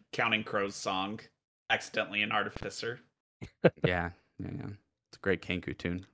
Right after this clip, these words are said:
Speaker 2: Counting Crows. Anyway.
Speaker 1: <laughs>
Speaker 2: Well, yeah, I think we've done it. So,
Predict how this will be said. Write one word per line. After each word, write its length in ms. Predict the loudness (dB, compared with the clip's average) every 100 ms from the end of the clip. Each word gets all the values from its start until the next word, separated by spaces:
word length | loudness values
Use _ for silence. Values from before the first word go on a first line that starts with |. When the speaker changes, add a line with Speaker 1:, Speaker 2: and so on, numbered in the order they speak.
| _
Speaker 2:
Counting 340 | -6 -6 -6 -12 _ -10
Crows. 340 | -6 -6 -10 _ _ _ -6
Anyway. 180 | -6 -6 _ -20 -20 -20 -18 -18 -6
Speaker 1:
<laughs> 120 | -4 0 -2 -2 -6 -4 -8 -6 -8 -8 -8 -8 _ _ -8 -6 4
Speaker 2:
Well, 420 | 12 12 12 8 -12 _ -2
yeah, 200 | 10 10
I 60 | 10
think 160 | 4 6
we've 100 | 12
done 200 | 10 10
it. 120 | 0 _
So, 500 | -4 12 12 12 10